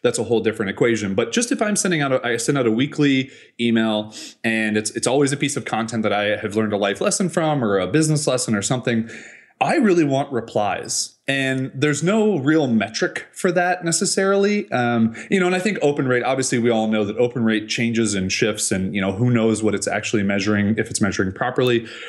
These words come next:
But I really like to know that something that I've written has resonated with the people that are on my list. So I, I get a lot of value from a responsive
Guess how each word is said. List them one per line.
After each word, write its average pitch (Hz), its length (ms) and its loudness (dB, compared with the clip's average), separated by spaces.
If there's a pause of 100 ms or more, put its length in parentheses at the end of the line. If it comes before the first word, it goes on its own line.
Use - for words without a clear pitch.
(240)
But 151 340 -2
I 151 140 -2
really 220 340 2
like 139 200 0
to 131 100 -2
know 113 300 2
that 110 160 -4
something 180 200 0
that 147 100 0
I've 117 180 0
written 113 200 0
has 110 220 -2
resonated 120 600 0
with 110 140 0
the 110 80 -4
people 110 300 -2
that 101 100 0
are 98 180 0
on 104 120 0
my 95 160 0
list. - 440 -2 (360)
So 180 260 0
I, 131 160 -8
I 147 240 -2 (460)
get 151 120 2
a 135 60 2
lot 123 260 0
of 113 160 -4
value 104 640 0
from 107 580 -2 (280)
a 110 420 0 (360)
responsive 123 800 0